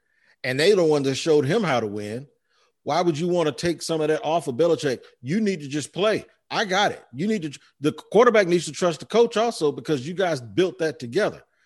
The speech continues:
Russell Wilson needs to c-, trust Pete Carroll because you guys built that together.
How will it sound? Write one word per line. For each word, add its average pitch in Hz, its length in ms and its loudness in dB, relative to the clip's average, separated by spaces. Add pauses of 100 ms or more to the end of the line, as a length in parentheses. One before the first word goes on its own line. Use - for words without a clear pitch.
(240)
Russell 208 340 0
Wilson 196 440 2
needs 180 160 -2
to - 120 -12
c-, 196 280 -10
trust 190 300 0
Pete 190 200 -4
Carroll 202 340 0 (240)
because 143 320 0
you 214 60 -4
guys 190 300 0
built 170 260 0
that 180 220 -4
together. 135 400 -2